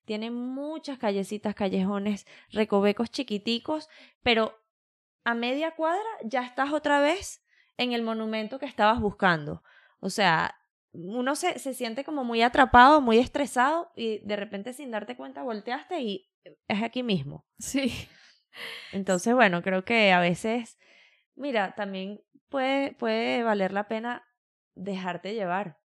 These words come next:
Speaker 2: Sí.
Speaker 1: y dejarte perderte a ver qué, qué encuentras por ahí. Eh, yo he conseguido también lugares súper interesantes cuando me pongo a caminar por callecitas como sin ningún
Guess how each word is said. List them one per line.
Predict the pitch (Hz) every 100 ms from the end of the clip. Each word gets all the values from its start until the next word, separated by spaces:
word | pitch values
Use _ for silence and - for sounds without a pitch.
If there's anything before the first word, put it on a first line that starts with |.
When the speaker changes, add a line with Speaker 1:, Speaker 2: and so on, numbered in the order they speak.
| _ _ _ _
Speaker 2:
Sí. | - - 214
Speaker 1:
y |
dejarte | 190 165 170 180
perderte | 208 175 170 165 180
a |
ver | 180 175
qué, | 180 175 -
qué | 185
encuentras | 175 180 180 170
por | 175
ahí. | 156 185 185 - - _ -
Eh, | - 170 151 147 -
yo | 165 165
he |
conseguido | 175 190 233 202 165 190
también | 220 180 170 165 185 214
lugares | 208 208 180 175 202 202 - _ _ _
súper | - - 269 254 226
interesantes | 196 185 175 165 175 165 165 190 220 - _ _ _ _ _ -
cuando | 208 180
me | 175 165
pongo | 165 165
a | 208
caminar | 254 196 170 175
por | 247 262
callecitas | 240 185 175 180 180 277
como | - 240 190 160 139 -
sin | - 208 185
ningún | 180 175 170 175 170 185 240 269 226 185 -